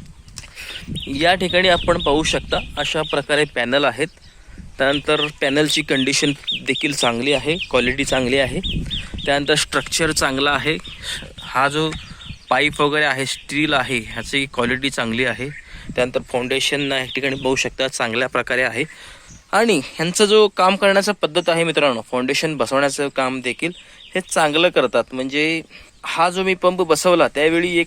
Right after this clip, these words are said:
खड्डा देखील मी, अ, काढला नव्हता. टेक्निशियन होते त्यांनीच एक खड्डा खांदून, अ, एक हा जो होता हा बसवण्यात आलेला आहे. माझा जो खड्डा होता चुकला होता, त्यांनी लगेच,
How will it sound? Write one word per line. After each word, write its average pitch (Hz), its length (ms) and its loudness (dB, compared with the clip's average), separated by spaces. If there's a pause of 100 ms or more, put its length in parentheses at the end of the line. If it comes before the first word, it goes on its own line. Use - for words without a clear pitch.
खड्डा 160 280 2
देखील 165 280 0
मी, 175 260 0 (160)
अ, 143 40 -4 (200)
काढला 131 280 4
नव्हता. 139 340 0 (720)
टेक्निशियन 170 560 0
होते 143 580 -2 (640)
त्यांनीच 196 400 2
एक 180 180 0 (100)
खड्डा 170 520 2 (260)
खांदून, 156 480 -6 (220)
अ, 127 120 -4 (100)
एक 143 320 -4
हा 139 240 0
जो 147 220 2
होता 135 360 0 (120)
हा 135 120 -2
बसवण्यात 135 600 -2
आलेला 120 240 0
आहे. 120 200 -4 (720)
माझा 131 260 0
जो 156 140 2
खड्डा 131 260 -2
होता 147 280 2
चुकला 131 260 0
होता, 135 300 0
त्यांनी 147 480 -2
लगेच, 143 420 -2